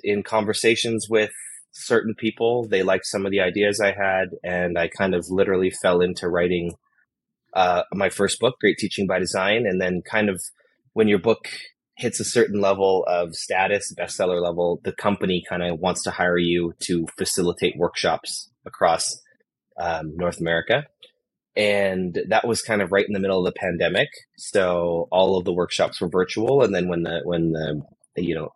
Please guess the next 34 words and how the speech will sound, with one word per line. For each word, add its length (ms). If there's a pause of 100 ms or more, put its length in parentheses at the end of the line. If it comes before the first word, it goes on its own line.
(160)
distance 340
learning 260
kind 140
of 80
stopped, 600 (540)
um, 580 (100)
Corwood 360
had 100
approached 420
me 180
to 260 (520)
do 140
this 220
on 100
a 60
more 180
full-time 420
basis. 440
And 100
there's 180
some 120
school 260
districts 400
that 100
I 60
work 220
with 160
more 200
intensely. 680
So 460
I 180
stepped 400
away 320
from, 460